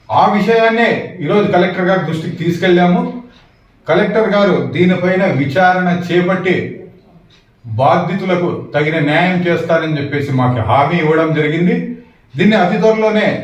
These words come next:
ఎంక్వైరీ స్టార్ట్ చేస్తామని కలెక్టర్ గారు చెప్పారు. కావున ఇటువంటి అన్యాయాలు,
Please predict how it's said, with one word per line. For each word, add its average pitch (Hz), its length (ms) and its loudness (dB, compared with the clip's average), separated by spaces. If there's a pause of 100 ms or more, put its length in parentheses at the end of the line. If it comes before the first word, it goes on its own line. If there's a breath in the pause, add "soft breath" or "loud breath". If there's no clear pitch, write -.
(720)
ఎంక్వైరీ 170 380 2 (760)
స్టార్ట్ 156 340 0
చేస్తామని 147 520 0
కలెక్టర్ 139 360 -2
గారు 127 180 2
చెప్పారు. 131 360 -2 (1040 soft breath)
కావున 196 340 2 (640)
ఇటువంటి 226 640 2 (960 soft breath)
అన్యాయాలు, 190 600 2